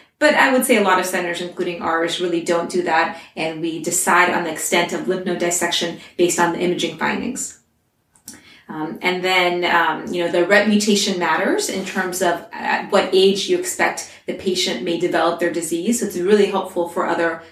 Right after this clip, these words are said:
family members to decide at what age they might need a prophylactic thyroidectomy.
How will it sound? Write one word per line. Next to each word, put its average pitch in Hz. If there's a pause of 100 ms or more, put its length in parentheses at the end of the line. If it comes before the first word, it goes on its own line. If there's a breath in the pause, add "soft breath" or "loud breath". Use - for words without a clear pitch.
(140)
family 190
members 240 (140 loud breath)
to -
decide 170
at 165
what 175
age 170
they 170
might 170
need 165
a 160
prophylactic 160
thyroidectomy. -